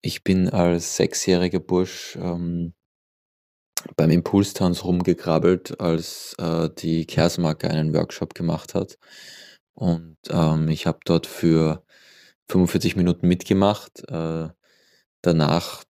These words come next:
zumindest wurde mir das so erzählt, ähm, bin ich dann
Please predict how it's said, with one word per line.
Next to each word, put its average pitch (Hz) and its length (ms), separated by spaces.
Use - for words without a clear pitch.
zumindest 85 440
wurde 85 140
mir 85 120
das 80 180
so - 140
erzählt, 85 640
ähm, 80 480
bin 85 120
ich 82 160
dann 80 400